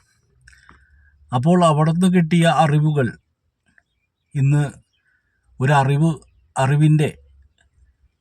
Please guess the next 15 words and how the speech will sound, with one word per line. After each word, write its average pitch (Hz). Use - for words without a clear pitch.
സ്ഥാപനങ്ങളായി 156
മാറി. 131
അറിവ് 139
പഠിപ്പിക്കുന്ന 143
സ്ഥാപനങ്ങൾ 131
നിറഞ്ഞു. 123
അവിടുന്ന് 120
അറിവ് 135
പഠിച്ചിറങ്ങുന്ന 123
കുറേ 117
അറിവാളികൾ 127
ഇറങ്ങി. 110
എല്ലാവരും 175
അവരവരുടേതായ 165
ശൈലിയിൽ 147